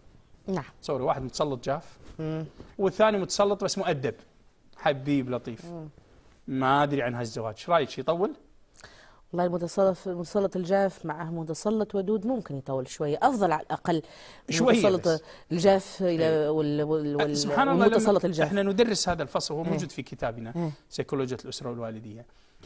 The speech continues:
Speaker 2: ال-، ال-، ال-، ال-، خلاصة ال-، ال-، البحث في هذا الموضوع إنه أي متسلط
Speaker 1: مم.
Speaker 2: مع أي متسلط
Speaker 1: مم.
Speaker 2: مع إصرار كلا المتسلطين على رأيه
Speaker 1: مهم.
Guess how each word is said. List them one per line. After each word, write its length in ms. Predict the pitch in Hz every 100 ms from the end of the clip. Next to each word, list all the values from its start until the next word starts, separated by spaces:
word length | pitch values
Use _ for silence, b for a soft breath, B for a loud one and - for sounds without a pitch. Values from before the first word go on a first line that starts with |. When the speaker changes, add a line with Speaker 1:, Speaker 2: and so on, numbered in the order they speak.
| b b b _ -
Speaker 2:
ال-، 260 | 135 135
ال-، 200 | 139 123
ال-، 360 | 131 117 117 127
ال-، 220 | - -
خلاصة 560 | - 151 202 220 190 -
ال-، 220 | 143 131
ال-، 160 | 131 123
البحث 380 | 123 123 - -
في 120 | 135
هذا 180 | 135 123
الموضوع 400 | 117 117 123 123 _ b b b b b -
إنه 300 | 143 135 131 - _ _ _ _ _ _ _ _ _ _ -
أي 120 | 269
متسلط 680 | 214 165 - 143 120 110 - - -
Speaker 1:
مم. 180 | 190 160 - -
Speaker 2:
مع 240 | 139 151 226
أي 100 | 214
متسلط 580 | 170 147 - 135 110 -
Speaker 1:
مم. 240 | 185 180 151
Speaker 2:
مع 120 | 151
إصرار 480 | 160 - 180 185 135 -
كلا 140 | 202 180
المتسلطين 760 | 151 143 - 135 123 160 123
على 220 | 117 123
رأيه 480 | 139 131 123 151 196 - 185
Speaker 1:
مهم. 280 | 180 202